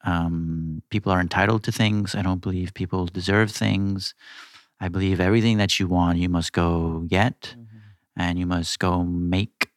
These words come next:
Speaker 1: into reality. And so people who understand that are attractive. And then when they're women, it's attractive. And then also I've come to realize that, like I was saying, I was like, I'm a bit of a late bloomer. It takes me some time to settle.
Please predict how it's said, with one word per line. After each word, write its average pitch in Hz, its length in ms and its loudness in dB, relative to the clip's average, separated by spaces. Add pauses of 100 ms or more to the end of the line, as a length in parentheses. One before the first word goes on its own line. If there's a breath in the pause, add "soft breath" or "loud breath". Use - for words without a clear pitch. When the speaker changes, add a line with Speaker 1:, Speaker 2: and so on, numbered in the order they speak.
Speaker 1:
into 95 440 -2
reality. 92 520 0 (880 loud breath)
And 107 100 -4
so 113 100 -2
people 120 320 -2
who 107 160 2
understand 110 580 0
that 87 220 2 (1040)
are 98 140 -6
attractive. 101 760 -2 (100)
And 95 180 -4
then 90 220 0
when 90 140 -2
they're 90 120 0
women, 110 560 2 (140)
it's - 420 -6
attractive. 90 760 -4 (800 soft breath)
And 110 120 0
then 120 140 4
also 117 680 4
I've 98 140 -2
come 113 200 0
to - 80 -6 (100)
realize 95 680 2
that, 92 480 0 (1040)
like 113 140 0
I 101 120 4
was 101 160 2
saying, 95 300 2
I 95 60 2
was 98 100 0
like, 120 240 4
I'm 123 140 4
a 117 160 4
bit 120 200 4
of 110 120 4
a 113 40 6
late 110 280 4
bloomer. 110 440 4
It 104 80 2
takes 104 200 0
me 101 60 -4
some 95 140 -4
time 92 260 2
to - 100 -6
settle. 104 760 4